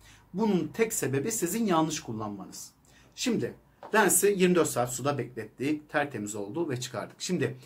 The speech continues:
kaptan alıyorum. Elime solüsyonu böyle döküyorum arkadaşlar. Bayağı bir elime solüsyonu döküyorum. "Yok solüsyonum bitecek, param, e, vermeyeyim." Böyle yaparsanız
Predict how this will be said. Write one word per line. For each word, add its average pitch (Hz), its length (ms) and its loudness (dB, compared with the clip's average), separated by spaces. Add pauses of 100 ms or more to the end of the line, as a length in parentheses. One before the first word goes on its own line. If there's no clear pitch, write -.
(380)
kaptan 175 500 4
alıyorum. 120 540 0 (320)
Elime 147 420 2
solüsyonu 123 680 -4
böyle 139 380 2 (380)
döküyorum 131 400 2
arkadaşlar. 107 600 -6
Bayağı 135 280 4
bir 143 100 -4
elime 120 220 -4
solüsyonu 127 460 -4
döküyorum. 123 440 -2 (360)
"Yok 156 140 4
solüsyonum 147 560 0
bitecek, 180 420 2
param, 139 260 2 (180)
e, 127 180 2
vermeyeyim." 147 540 2 (360)
Böyle 233 200 12
yaparsanız 147 760 2